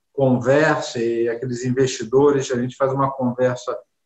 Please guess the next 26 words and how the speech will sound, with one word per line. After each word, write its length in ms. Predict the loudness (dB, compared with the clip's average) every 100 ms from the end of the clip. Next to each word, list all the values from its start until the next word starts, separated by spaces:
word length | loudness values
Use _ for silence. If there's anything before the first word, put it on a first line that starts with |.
| _
que 80 | -4
a 20 |
gente 240 | -2 -2
não 220 | 0 2 4
colocou 440 | 4 4 2 0
nem 200 | 0 -2
na 80 | -4
internet, 600 | -2 -2 0 -2 -2 -4
mas 140 | -2
a 80 | -2
gente 240 | -2 -6
fez 200 | -4 -2
em, 180 | -2 -6
através 440 | -6 -6 -2 0 0
de 60 |
bastante 460 | -2 -6 -6 -8 -4
lives, 520 | 0 2 2 0 -4
e 80 | -12
se 100 | -18 _
procurarem, 640 | -12 -8 -4 -2 0 -2 -6 -4
tá? 340 | -2 -2 -4 -14 _ _ _ _ _
É, 200 | -6 -4
falando 240 | -2 -2 -2
o 20 |
seguinte, 480 | -2 0 0 -2 2
ó, 320 | 2 2 -4